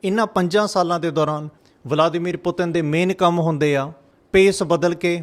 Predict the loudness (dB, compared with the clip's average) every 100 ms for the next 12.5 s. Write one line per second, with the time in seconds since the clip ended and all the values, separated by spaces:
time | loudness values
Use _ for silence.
0 | -2 -2 0 -2 -2 2 0 2 0 0
1 | -2 -4 -2 -2 0 -4 -10 _ -2 0
2 | 2 0 -4 -2 -2 0 -2 -2 -2 0
3 | 0 0 0 0 -2 0 -2 -4 -8 -12
4 | _ _ _ _ 2 2 4 0 0 0
5 | 0 0 -4 _ _ -2 0 0 -2 0
6 | 2 2 2 0 2 0 0 -2 -2 -2
7 | -4 0 2 2 2 2 2 0 -6 -12
8 | _ _ _ _ 0 4 2 2 -2 -4
9 | -10 _ _ _ -12 0 2 2 0 0
10 | 0 0 -2 -4 -4 -2 -2 0 -2 0
11 | -2 0 0 0 -2 -2 -4 -14 _ -2
12 | 2 2 2 -2 -4